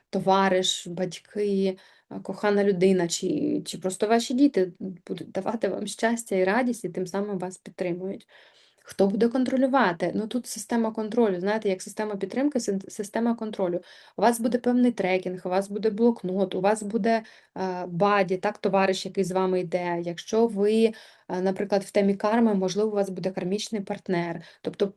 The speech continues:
подумайте, хто, контроль, це тут, ну, знаєте, ну, так комусь, можливо, занадто буде звучати, але подумайте, комусь навіть круто, що я роблю певний звіт. Можливо, у вас буде в Телеграмі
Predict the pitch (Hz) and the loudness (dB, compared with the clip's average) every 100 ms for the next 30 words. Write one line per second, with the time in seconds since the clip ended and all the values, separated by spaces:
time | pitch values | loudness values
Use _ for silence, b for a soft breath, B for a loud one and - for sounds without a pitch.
0 | - 302 247 285 240 180 170 175 - - | 0 4 8 8 8 6 0 -6 -4 -2
1 | - 226 220 277 349 302 226 214 233 - | 0 2 2 4 4 4 2 -2 -4 -6
2 | 202 220 247 226 190 196 - 214 247 233 | -4 0 0 0 -2 -4 -2 4 4 4
3 | 208 202 220 214 196 - 180 196 208 208 | 0 0 0 2 2 2 4 4 4 2
4 | 196 185 180 175 180 180 180 170 302 427 | -2 -2 -4 -4 -8 -4 -4 0 0 2
5 | 392 349 247 196 202 233 294 233 214 170 | 4 6 6 4 0 2 2 2 2 0
6 | - 185 180 233 285 - 175 B B B | 0 -2 0 2 2 2 -2 B B B
7 | 190 233 247 190 202 202 208 196 185 170 | 4 6 6 4 2 4 4 4 0 -2
8 | 170 170 170 233 240 214 202 208 202 _ | -4 -2 2 4 4 0 -4 -4 -6 _
9 | 196 - _ _ _ 196 208 208 196 190 | -16 -16 _ _ _ 2 4 4 2 2
10 | 190 185 | 4 2